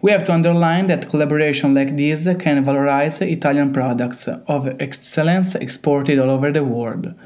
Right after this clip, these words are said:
Indeed, they help the wine growers to answer to distribution requirements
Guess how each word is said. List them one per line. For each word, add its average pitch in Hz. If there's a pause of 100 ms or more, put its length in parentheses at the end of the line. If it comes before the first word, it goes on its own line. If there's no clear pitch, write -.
(420)
Indeed, 190
they 147
help 143
the 139
wine 135
growers 147
to 139
answer 147
to 156
distribution 135
requirements 131